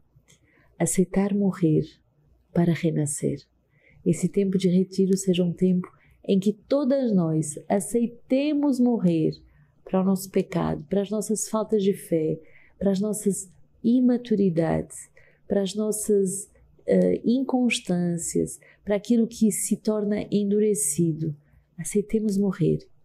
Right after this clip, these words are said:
e assim o nosso nascimento coincidirá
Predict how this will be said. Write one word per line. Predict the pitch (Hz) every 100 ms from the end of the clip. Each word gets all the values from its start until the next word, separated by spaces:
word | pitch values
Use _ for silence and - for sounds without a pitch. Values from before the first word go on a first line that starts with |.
| _ _ -
e | 170
assim | - 196 190
o |
nosso | 185 185 185 185
nascimento | 180 180 - 175 151 151 214 - _ _ _
coincidirá | - 175 - 180 170 165 156 156